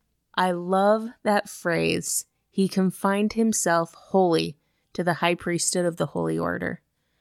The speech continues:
meaning he gave himself completely to this calling.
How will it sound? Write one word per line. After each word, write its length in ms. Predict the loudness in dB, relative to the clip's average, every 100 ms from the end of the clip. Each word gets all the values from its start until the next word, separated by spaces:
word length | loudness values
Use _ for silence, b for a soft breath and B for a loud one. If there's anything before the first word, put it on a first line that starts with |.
| _ _ _ _ _ _ _ _
meaning 300 | 2 4 4
he 220 | 4 4
gave 460 | 4 2 4 4 2
himself 840 | -2 0 2 2 2 2 -2 -8 -20 _ _ _ _
completely 1080 | -2 0 0 -2 0 2 2 0 -4 -6 -14 _ -2
to 120 | 2
this 440 | 4 4 4 2 -2
calling. 420 | 0 0 2 -2